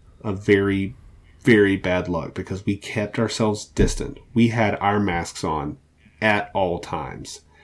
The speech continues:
We did not stay near anybody that was non-compliant for very long. We did it in passing, which you're not gonna really catch it if you're just in passing.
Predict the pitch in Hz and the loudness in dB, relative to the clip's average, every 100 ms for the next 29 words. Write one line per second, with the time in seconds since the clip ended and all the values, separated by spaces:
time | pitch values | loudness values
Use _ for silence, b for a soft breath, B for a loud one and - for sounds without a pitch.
0 | b _ - 107 104 101 101 - 98 101 | b _ -2 2 2 2 -2 -4 -4 2
1 | 107 - - - 104 98 98 101 - 98 | 4 2 -2 2 2 4 2 2 0 -2
2 | 95 90 90 - 92 95 90 92 92 90 | -2 -2 -2 -4 -6 -4 -2 -2 -4 -6
3 | 90 85 82 - - 87 95 92 90 82 | -4 -4 -6 -8 -6 -4 -2 0 0 -2
4 | 80 78 78 - - _ 101 92 92 - | -4 -6 -8 -12 -20 _ -4 -4 -4 -6
5 | 90 87 80 - 101 98 104 95 98 98 | -4 -4 -6 0 0 0 -2 -2 -2 -4
6 | - - - _ 101 98 95 - 90 87 | -4 -14 -20 _ -6 -2 -2 -2 -4 -4
7 | 85 - 78 - - - 85 78 78 - | -6 -6 -4 -2 -2 -4 -6 -6 -6 -8
8 | - - 87 - - - 135 - | -10 -6 -6 -4 -6 -4 -6 -6